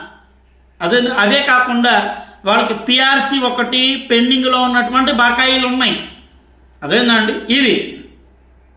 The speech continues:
So, తప్పేవి కాదు. ప్రభుత్వం కూడా ఇక్కడ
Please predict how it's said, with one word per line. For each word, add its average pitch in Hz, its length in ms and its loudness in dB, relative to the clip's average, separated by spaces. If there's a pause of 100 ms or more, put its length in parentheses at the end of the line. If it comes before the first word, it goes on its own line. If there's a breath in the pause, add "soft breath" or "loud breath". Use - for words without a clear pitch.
(420 soft breath)
So, 285 60 4
తప్పేవి 285 460 2
కాదు. 254 220 2
ప్రభుత్వం 269 540 2
కూడా 269 600 2
ఇక్కడ 233 560 0